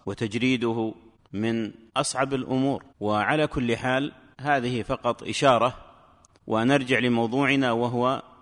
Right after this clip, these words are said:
اتساع المعرفة بالمصادر الحديثية، فإنها كلما اتسعت كلما كان طالب العلم أقدر على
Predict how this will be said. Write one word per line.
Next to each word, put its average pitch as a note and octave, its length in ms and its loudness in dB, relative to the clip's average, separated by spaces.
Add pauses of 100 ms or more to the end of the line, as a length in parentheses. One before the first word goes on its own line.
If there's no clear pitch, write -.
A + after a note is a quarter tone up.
(140)
اتساع A#2 640 0 (120)
المعرفة A#2 640 2 (340)
بالمصادر A2+ 920 0
الحديثية، B2 760 -4 (420)
فإنها C3 560 4
كلما B2 380 0
اتسعت A#2 520 -2
كلما A2+ 420 0
كان A#2+ 320 0
طالب A2+ 420 2
العلم G#2+ 340 0
أقدر C3 500 -2 (440)
على A2+ 520 2